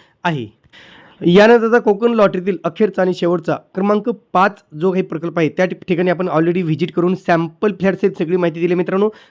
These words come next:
तो प्रकल्प आहे स्कीम कोड क्रमांक तीनशे नव्वद, ठाणे स्क्वेअर फीट लाईफस्टाईल एलएलपी, ज्याला महावीर स्क्वेअर असं म्हटलं जातं, जो आहे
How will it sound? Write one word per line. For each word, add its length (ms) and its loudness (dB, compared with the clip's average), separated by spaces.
तो 80 6
प्रकल्प 420 -4
आहे 200 4
स्कीम 300 -8
कोड 260 -2
क्रमांक 340 -6
तीनशे 320 -6
नव्वद, 360 -2
ठाणे 420 0
स्क्वेअर 340 -4
फीट 360 -4
लाईफस्टाईल 800 -2
एलएलपी, 580 -2
ज्याला 200 0
महावीर 400 -2
स्क्वेअर 380 0
असं 240 0
म्हटलं 260 2
जातं, 200 0
जो 140 2
आहे 180 2